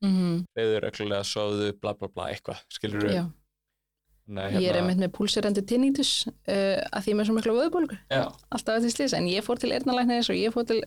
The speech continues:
Speaker 1: augnalæknis að því að ég fæ líka hjartslátt í augun og eitthvað svona, sem er svona klassískt. Þetta er bara, þetta er bara vöðvabólg-, bara önnur einkenni af þessari vöðvabólgu sem ég er með.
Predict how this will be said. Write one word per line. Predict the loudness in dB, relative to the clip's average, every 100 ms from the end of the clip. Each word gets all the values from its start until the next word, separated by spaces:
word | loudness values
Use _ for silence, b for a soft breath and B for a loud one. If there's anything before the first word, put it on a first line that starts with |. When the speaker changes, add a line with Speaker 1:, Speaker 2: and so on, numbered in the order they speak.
| -4
Speaker 1:
augnalæknis | -8 -4 0 0 2 2 2
að | 2
því | 2
að | 0 -2
ég | _ _ _ -4
fæ | 0
líka | 2 0
hjartslátt | -2 -2 -2 0
í | 2
augun | 2 2
og | 0
eitthvað | -2
svona, | -2
sem | 0 2
er |
svona | 2 0
klassískt. | -2 -2 -2 -4
Þetta | -8 -6
er |
bara, | -2 -4
þetta | -6 _ _ _ _ _ _ -6
er | -2
bara | 0
vöðvabólg-, | 2 2 2 0 -2 -4
bara | -2 2
önnur | 2 2 2
einkenni | 2 2 2 2
af | 2
þessari | 2 4
vöðvabólgu | 2 0 -2 0
sem | 0
ég |
er | 0
með. | -2